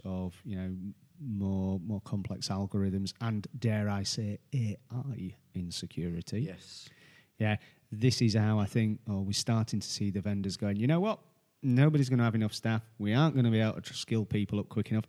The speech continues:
Speaker 1: and we're not gonna be able to maintain that level of skills and experience. How do we augment it? How do we support that?" Not take away, not devalue the role, but how do we make sure that, you know, that,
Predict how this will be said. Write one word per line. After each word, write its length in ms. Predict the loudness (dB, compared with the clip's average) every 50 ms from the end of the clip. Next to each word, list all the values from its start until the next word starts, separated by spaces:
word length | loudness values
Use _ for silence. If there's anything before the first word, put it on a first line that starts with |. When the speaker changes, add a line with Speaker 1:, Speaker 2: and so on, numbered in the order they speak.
| _ 0
Speaker 1:
and 340 | 2 2 4 4 2 2 4
we're 120 | 4 4
not 180 | 4 4 2 2
gonna 120 | 2 4
be 80 | 4 4
able 160 | 4 2 0
to 100 | 0 0
maintain 600 | 2 2 2 0 -2 -2 0 2 2 2 2 0 -2
that 160 | -4 -4 -4
level 240 | -4 -4 -4 -4 -6
of 80 | -8
skills 300 | -6 -6 -4 -4 -4 -4 -4
and 80 | -6
experience. 580 | -6 -6 -4 -2 0 2 2 4 2 2 0 -4 -10 -18 -20 _ _
How 160 | -4 -2 -2
do 80 | 0 0
we 100 | 0 0
augment 380 | 0 -2 -4 -6 -8 -8 -8
it? 140 | -12 -14 -14 -16 -20 _ _
How 200 | -2 0 0 2
do 80 | 2
we 80 | 0 0
support 440 | -2 -2 -4 -4 -4 -4 -4 -4 -6
that?" 140 | -8 -10 -12 _ _ _ _ _ _ _ -20 -20 _ 2
Not 360 | 2 2 2 -2 -10 _ _
take 280 | -4 0 0 0 2 2
away, 300 | 2 4 6 6 6 6
not 220 | 6 4 2 0
devalue 600 | 2 2 2 2 2 2 2 4 4 4 4 4
the 80 | 4 4
role, 380 | 4 2 2 2 0 -2 -2 -2
but 160 | -2 -2 -2 -4 -8 -18 -20 -20 _ _ -18 -6 -2
how 160 | 0 0 2
do 100 | 2 2
we 120 | 2 2
make 260 | 4 2 2 0 -2 -4
sure 360 | -6 -2 0 2 2 2 2
that, 280 | 2 0 0 -2 -2 -2
you 160 | -2 -2 0
know, 120 | 0 0 0
that, 240 | 0 0 0 -2